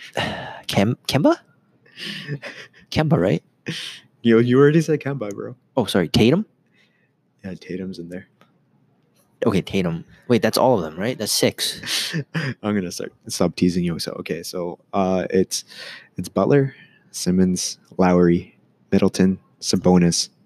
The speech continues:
Speaker 2: Tatum, and Adebayo.
Speaker 1: Oh, no Tatum?
Speaker 2: Yeah, I just said Tatum before
Speaker 1: Oh, Tatum,
Speaker 2: Adebayo.
Speaker 1: sorry.
Speaker 2: Um,
Speaker 1: So no Kyrie and no, oh, sorry, sorry. Um,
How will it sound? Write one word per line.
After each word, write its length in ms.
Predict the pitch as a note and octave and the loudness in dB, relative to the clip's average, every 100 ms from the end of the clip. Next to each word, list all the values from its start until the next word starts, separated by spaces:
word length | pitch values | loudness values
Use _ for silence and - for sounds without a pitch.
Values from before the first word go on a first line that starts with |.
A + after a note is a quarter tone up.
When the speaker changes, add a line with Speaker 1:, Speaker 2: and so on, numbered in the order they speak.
| - | -4
Speaker 2:
Tatum, 400 | - F2+ D#2+ D#2 _ _ - | 2 2 2 -4 _ _ -4
and 100 | F2+ | 0
Adebayo. 520 | F2 E2+ E2 D2+ - _ _ _ _ _ _ _ _ _ _ _ _ _ - | 2 2 0 0 -4 _ _ _ _ _ _ _ _ _ _ _ _ _ -2
Speaker 1:
Oh, 140 | A#2+ A2 | 0 2
no 120 | A2 | 2
Tatum? 500 | - G#2 C#3 F3+ - _ - _ _ _ - | 4 4 6 4 2 _ -20 _ _ _ 0
Speaker 2:
Yeah, 160 | C#3+ | 2
I 100 | F#2 | 2
just 180 | G2 A2 | 2 4
said 140 | A#2 - | 4 4
Tatum 380 | B2+ E2+ F2+ _ F#2 | 4 4 -2 _ 0
before 200 | G2+ D3 | 2 4
Speaker 1:
Oh, 60 | |
Tatum, 260 | G#2 A#2 G#2 | 2 2 2
Speaker 2:
Adebayo. 80 | F#2+ | 2
Speaker 1:
sorry. 220 | F2 E2 _ _ _ _ _ _ _ _ _ _ _ _ _ _ _ _ _ F#2 | 0 -2 _ _ _ _ _ _ _ _ _ _ _ _ _ _ _ _ _ -20
Speaker 2:
Um, 640 | F#2 F2 F2 F2 E2+ E2 - _ _ | -20 -18 -14 -12 -12 -14 -18 _ _
Speaker 1:
So 160 | - G2 | -14 -6
no 180 | G#2 C#3 | 0 0
Kyrie 720 | - - B2+ A2 G#2 G2 F2 - | 0 0 2 6 6 4 2 -4
and 220 | F2+ F2 | -8 -6
no, 420 | F#2 F#2 F#2 F#2 _ _ _ _ _ _ _ _ _ _ _ - | -4 -4 -6 -10 _ _ _ _ _ _ _ _ _ _ _ -6
oh, 60 | G#2 | -2
sorry, 280 | A2+ F#2 | 0 -2
sorry. 280 | - - D#2+ - - | -4 -6 -8 -8 -2
Um, 260 | F2+ E2 | 0 -2